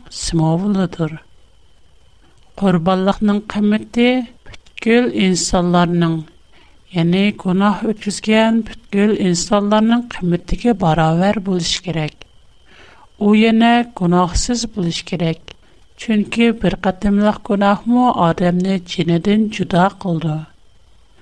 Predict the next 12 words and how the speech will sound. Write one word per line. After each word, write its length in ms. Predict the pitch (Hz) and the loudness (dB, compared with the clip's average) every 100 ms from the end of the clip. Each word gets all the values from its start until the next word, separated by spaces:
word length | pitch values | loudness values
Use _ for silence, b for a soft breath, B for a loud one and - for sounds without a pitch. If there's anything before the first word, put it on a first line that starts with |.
| b b b b b | b b b b b
Шуңа 380 | - - 214 208 | -10 -2 2 2
пәкәт 680 | 214 220 220 233 233 240 - b b b - | 2 -2 0 2 2 0 -4 b b b -20
пак, 640 | - - 240 226 233 240 - - b b _ - | -8 -4 2 4 4 0 -8 -20 b b _ -2
нуқсансыз, 1160 | 175 175 - 233 226 233 - 262 254 240 - b b b b - | -2 0 0 2 4 2 0 2 2 2 -2 b b b b -2
әйіпсіз 880 | 196 202 226 226 - - 254 262 247 - - | 2 2 2 -2 -6 0 2 2 0 -4 -8
бүтін 560 | - - 233 240 247 | -16 -4 2 2 2
гунахларны 1040 | 240 208 196 196 - 220 202 202 208 214 214 | 0 0 2 2 0 0 2 2 2 2 0
өз 400 | 214 180 190 - | 0 0 0 -4
үстіге 540 | 247 - - 175 185 | -10 -8 -4 0 2
алалайдыған 1040 | 180 175 175 185 190 190 196 196 208 214 208 196 | 2 2 2 2 2 0 0 2 4 4 2 0
вә 220 | 185 185 185 | 2 2 2
башқаларның 920 | 180 180 - - 185 196 202 220 226 | 2 0 -2 -4 0 2 2 2 2